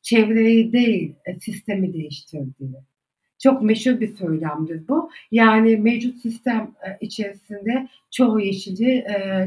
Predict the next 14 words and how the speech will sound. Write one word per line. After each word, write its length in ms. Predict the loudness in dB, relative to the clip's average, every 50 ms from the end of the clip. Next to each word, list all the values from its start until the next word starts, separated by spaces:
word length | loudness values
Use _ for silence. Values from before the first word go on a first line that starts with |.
| -4
çevre 320 | -6 -8 -6 -4 -4 -4 -6
sorunlarını 760 | -6 -6 -6 -6 -4 -6 -6 -8 -8 -6 -4 -2 -2 -4 -6 _ -18 -16 -8
çözemeyeceğine 680 | -4 -2 -2 -2 -2 -2 -2 -2 -4 -2 0 0 0 0
ikna 380 | -2 -6 -8 -10 -8 -6 -6 -8
olmuştur. 440 | -8 -10 -16 -18 -20 -20 _ -20 _ _ _ _ _ -8 -6
Doksanlı 1000 | -6 -6 -6 _ -8 -8 -6 -4 -4 -4 -4 -4 -6 -10 _ -10 -4 -2 0 0
yıllar 340 | 0 -2 -4 -6 -6 -6 -6
için 400 | -8 -8 -4 -4 -4 -4 -4 -8 _ _ _ _ _ -2
çok 320 | 2 2 2 2 2 2
doğru 540 | 4 4 4 4 4 4 4 4 2 2 -2 -10 _ _ _ 2
bir 260 | 4 4 4 4 2
noktadan 720 | 2 0 0 -4 -4 -4 -2 0 2 2 2 0 0 -4 -6 -10 -16 -10 -4 0
başlıyor 460 | 0 0 0 -2 -4 -6 -6 -6 -6
Peterson. 600 | -8 -8 -8 -8 -10 -10 -8 -6 -4 -4 -4 -6